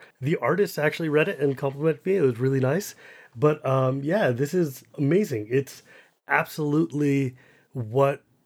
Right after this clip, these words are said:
I was hoping would come out of all of our discussions about Kaladesh. So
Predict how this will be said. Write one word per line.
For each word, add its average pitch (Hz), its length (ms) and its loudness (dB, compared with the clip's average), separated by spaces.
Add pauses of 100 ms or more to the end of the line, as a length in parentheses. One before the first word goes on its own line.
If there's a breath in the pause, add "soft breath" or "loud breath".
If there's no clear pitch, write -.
(240)
I 139 140 -2
was 139 180 2
hoping 139 400 -2
would 127 140 0
come 135 260 0
out 123 180 2
of 117 280 -2 (520 soft breath)
all 139 220 2
of 123 80 -2
our 127 80 2
discussions 123 460 -2
about 113 180 2
Kaladesh. 104 460 -2
So 113 460 -2